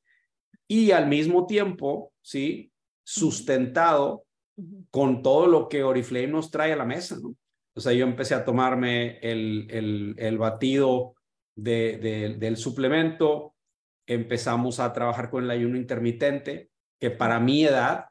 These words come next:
Speaker 1: ¿no?
Speaker 2: Ujú.
Speaker 1: Yo, yo hago el ayuno intermitente de catorce a dieciséis horas,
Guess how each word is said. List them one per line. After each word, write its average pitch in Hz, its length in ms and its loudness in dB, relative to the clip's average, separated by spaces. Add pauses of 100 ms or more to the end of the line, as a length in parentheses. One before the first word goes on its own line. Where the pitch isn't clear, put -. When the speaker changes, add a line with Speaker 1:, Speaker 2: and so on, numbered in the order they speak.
Speaker 1:
¿no? 180 380 -4
Speaker 2:
Ujú. 180 220 -12 (180)
Speaker 1:
Yo, 120 440 2
yo 113 220 2
hago 123 160 0
el 127 80 2
ayuno 120 220 2
intermitente 120 640 -4
de 127 160 -4
catorce 120 420 -4
a 127 40 0
dieciséis 123 580 -4
horas, 127 400 0